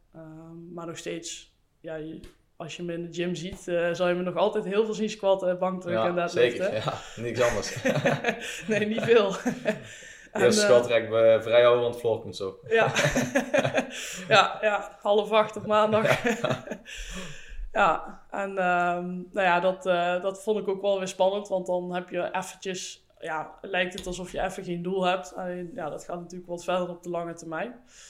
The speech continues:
Speaker 1: Ehm, afgelopen oktober, eh, was dan weer zover dat weer het N K bankdrukken er was voor de tweede keer dat ik daar aan meedeed.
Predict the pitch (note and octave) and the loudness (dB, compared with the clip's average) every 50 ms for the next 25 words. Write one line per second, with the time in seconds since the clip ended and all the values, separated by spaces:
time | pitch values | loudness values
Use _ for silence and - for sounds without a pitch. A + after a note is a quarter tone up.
0 | - - - _ _ _ _ - F#3+ G3 G3 G3 G3 G3 G3 G3 G3 F#3+ F#3+ F#3+ | -20 -20 -20 _ _ _ _ -2 0 0 2 0 0 -2 -4 -8 -10 -12 -12 -10
1 | F#3+ F#3+ F#3+ - - _ _ _ - G3+ G#3+ G#3 - G#3+ G3 F#3+ F#3+ F#3+ F#3+ F#3+ | -10 -10 -12 -12 -16 _ _ _ -4 -4 -4 -4 -6 -4 -4 -2 -2 -4 -2 2
2 | F#3+ F#3 F#3 F#3 F#3 F#3 F#3 F#3 E3+ - - - _ _ _ _ _ _ _ _ | 4 4 6 4 4 2 -2 -4 -6 -10 -16 -20 _ _ _ _ _ _ _ _
3 | _ _ - - - G#3 - - A3+ A#3 A#3+ A#3+ G#3+ G3 F3+ - - - - - | _ _ -12 -12 -12 -14 -4 0 2 4 4 4 4 2 0 0 -2 -6 -14 -18
4 | - - - - A#3 F#3 F#3 F3+ F3+ F3+ F3+ G3 G3 F#3+ - - G3 G3 F#3+ F#3 | -20 -20 -16 -12 -10 -8 -6 -6 -6 -4 0 0 0 0 0 -2 -2 0 0 0
5 | F#3 F3+ F#3+ F#3 F3+ G3 F#3 F3+ F3 F3+ F3+ F3+ F#3+ F3 F3 E3+ E3+ - F3+ F#3 | -2 -2 -4 -4 0 0 2 2 2 0 -2 -2 -2 -2 -2 -2 -4 -4 -4 -4
6 | F3+ F3+ E3+ D#3+ D#3 E3+ G3+ A3+ A3 A#3 B3+ B3 B3 B3 A#3+ A#3+ A#3 A#3+ C4 C4 | -4 -4 -4 -2 -2 -2 -2 -2 -2 -4 -4 -4 -2 -2 -2 0 0 0 -2 -2
7 | - - A#3+ A3 A3 - - A3+ A3+ A3+ G#3+ A3 A3 G#3+ G#3+ A#3+ A#3 A#3 - G3+ | -4 -6 -6 -6 -6 -4 -2 -2 -2 -2 -2 -2 -2 -2 -2 -2 -4 -6 -8 -8
8 | G3+ G#3 G3 G3+ G3+ G3+ G3 G3 G3 F#3+ F#3+ G3 G3 F#3+ F#3 G3+ A#3+ A#3+ - - | -8 -6 -4 -2 -2 -2 -2 -2 -4 -6 -6 -4 -4 -4 -4 -4 -4 -4 -8 -14